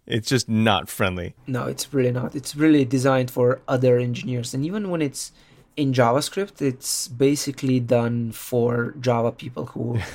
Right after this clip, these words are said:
Speaker 1: <laughs>
Speaker 2: are for some strange reason writing JavaScript.
Speaker 1: <laughs>
Speaker 2: Um, yeah, like, the documentation assumes you already know everything. And I remember a lot of the times when I was figuring this stuff out, I, there weren't even blog posts. There were GitHub issues that I was
Speaker 1: <laughs>
Speaker 2: digging through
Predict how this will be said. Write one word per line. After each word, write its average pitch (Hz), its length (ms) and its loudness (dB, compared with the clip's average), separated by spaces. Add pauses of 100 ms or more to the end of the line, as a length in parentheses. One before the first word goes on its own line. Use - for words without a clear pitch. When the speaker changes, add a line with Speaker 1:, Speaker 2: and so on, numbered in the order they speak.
(200)
Speaker 1:
<laughs> - 340 -6
Speaker 2:
are 127 160 -2
for 190 200 -8
some 120 220 -2
strange 127 340 0
reason 117 380 -2
writing 117 320 -4
JavaScript. - 680 -4 (160)
Speaker 1:
<laughs> - 40 -20 (380)
Speaker 2:
Um, 113 280 -4 (160)
yeah, 131 160 6
like, 123 200 2
the 139 100 4
documentation 160 640 0
assumes 147 380 0
you 135 120 4
already 127 260 2
know 123 200 2
everything. 147 440 -2
And 123 240 -2 (800)
I 135 60 2
remember 151 420 4
a 135 180 4
lot 131 180 6
of 160 120 -6
the 147 80 -14
times 139 360 0
when 143 120 0
I 127 80 2
was 120 260 -2
figuring 139 520 -2
this 127 200 -2
stuff 123 340 -2
out, 127 380 2
I, 127 140 -2 (120)
there 135 120 0
weren't 180 260 0
even 165 220 -2
blog 123 260 2
posts. - 240 -6
There 123 160 0
were 120 300 0 (360)
GitHub 147 400 0
issues 123 420 -4
that 120 120 0
I 120 80 2
was 120 240 0
Speaker 1:
<laughs> - 160 -6
Speaker 2:
digging 123 300 0
through 120 280 -4